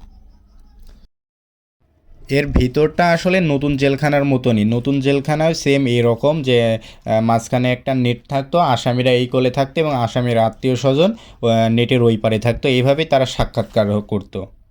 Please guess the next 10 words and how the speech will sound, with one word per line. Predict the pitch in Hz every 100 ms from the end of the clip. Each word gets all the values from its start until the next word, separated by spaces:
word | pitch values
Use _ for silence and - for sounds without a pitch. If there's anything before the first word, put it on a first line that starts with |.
| _ - - - -
তো |
এটা | 147 180 165
আমরা | 147 147 147 139
অনেকেই | 131 135 135 147 139
হয়তো | 131 131 123
দেখেছি | 117 113 120 123
এইভাবেই | 113 113 110 110 117
এটা | 104 110
তৈরি | 101 104 104 104
করা | 98 98 135